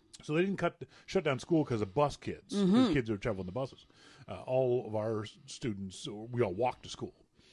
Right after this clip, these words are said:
Speaker 1: So there was no need to cancel school except for the teachers, but they, s-, screw the teachers. So we got very
Speaker 2: Parents
Speaker 1: few
Speaker 2: need a daycare.
Speaker 1: <laughs>
Speaker 2: Come on.
Speaker 1: No kidding, yeah.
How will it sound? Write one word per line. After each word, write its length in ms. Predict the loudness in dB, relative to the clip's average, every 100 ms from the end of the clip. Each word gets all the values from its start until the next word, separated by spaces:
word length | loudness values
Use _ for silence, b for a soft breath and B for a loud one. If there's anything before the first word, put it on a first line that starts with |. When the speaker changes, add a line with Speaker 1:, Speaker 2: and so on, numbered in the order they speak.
| b b
Speaker 1:
So 480 | 2 4 4 0 -6 -20 -10
there 100 | -4
was 100 | -2
no 80 | 0
need 340 | 0 0 0
to 140 | -2 -2
cancel 340 | -4 -6 -10
school 220 | -8 -6
except 180 | -4 -6
for 60 | -6
the 100 | -4
teachers, 380 | -2 -2 -6 -6
but 80 | -8
they, 100 | -10
s-, 200 | -10 -20 _
screw 220 | -10 -8
the 140 | -8 -12
teachers. 300 | -16 -18 -20 _ B B B B B B B -4 4
So 260 | 6 6 2 0
we 160 | 4
got 160 | 4 2
very 320 | 6 6 8
Speaker 2:
Parents 260 | 8 6 8
Speaker 1:
few 80 | 8
Speaker 2:
need 40 |
a 80 | 6
daycare. 580 | 10 12 12 12 8 8
Speaker 1:
<laughs> 80 | 8
Speaker 2:
Come 140 | 10
on. 260 | 12 12 10
Speaker 1:
No 100 | 8
kidding, 380 | 8 8 10 10
yeah. 580 | 10 12 10 10 6